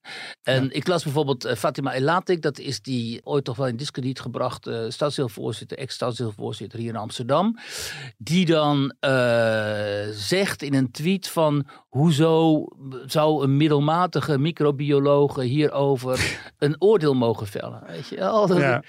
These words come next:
Speaker 1: het
Speaker 2: Ja.
Speaker 1: is zo p-, altijd weer op de man ook, hè? Altijd
Speaker 2: Ja.
Speaker 1: weer po-,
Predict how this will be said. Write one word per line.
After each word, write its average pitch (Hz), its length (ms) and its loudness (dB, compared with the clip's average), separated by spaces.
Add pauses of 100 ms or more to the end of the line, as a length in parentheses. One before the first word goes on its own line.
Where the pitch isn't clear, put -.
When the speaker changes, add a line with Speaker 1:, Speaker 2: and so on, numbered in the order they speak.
(340)
Speaker 1:
het 165 160 0
Speaker 2:
Ja. - 60 4
Speaker 1:
is 185 120 -2
zo 226 600 0 (180)
p-, - 340 -6
altijd 254 440 2
weer 170 160 4
op 131 180 2
de 139 60 4
man 135 360 4
ook, 180 260 4
hè? 165 220 2
Altijd 160 460 2
Speaker 2:
Ja. 175 60 -2
Speaker 1:
weer 160 100 4
po-, 156 220 2